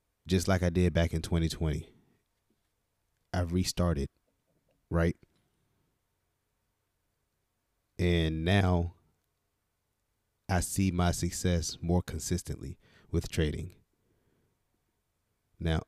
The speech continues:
I'm twenty-seven now. When I was in the group, I was twenty-five. And like I said, there were eighteen-year-olds, nineteen-year-olds, twenty-year-olds, twenty-one-year-olds, and a couple fifteen-year-olds that were already seeing the success that I'm just now getting to.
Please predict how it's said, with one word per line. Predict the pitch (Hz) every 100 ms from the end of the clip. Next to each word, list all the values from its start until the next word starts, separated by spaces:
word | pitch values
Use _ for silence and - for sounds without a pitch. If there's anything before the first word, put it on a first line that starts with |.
| -
I'm | 92
twenty-seven | - 101 87 - 92 85 78
now. | 76 - 95 - _ _ -
When | 92
I | 90
was | 92
in | 95
the | 85
group, | 98 85
I |
was | 78
twenty-five. | - 87 80 - 85 80 - - _
And | -
like | 87 85
I |
said, | 78 85
there | 78 87
were | 82 -
eighteen-year-olds, | 104 - - 92 80 80 78 80 82
nineteen-year-olds, | 90 90 - - 80 76 78 - -
twenty-year-olds, | 92 92 80 78 82
twenty-one-year-olds, | - 87 87 87 76 73 - - _ -
and | 85
a |
couple | 92 101 90
fifteen-year-olds | - 92 - 107 82 73 80 - - _ _ _ _ _ _
that | - 95
were | 90 82 -
already | 95 95 85
seeing | - 92 85
the | 85
success | - 85 - 92 80 - - - _ _ _ -
that | 90
I'm | 90 80 76
just | 98 92 90
now | 87
getting | 80 82 80 78
to. | - 80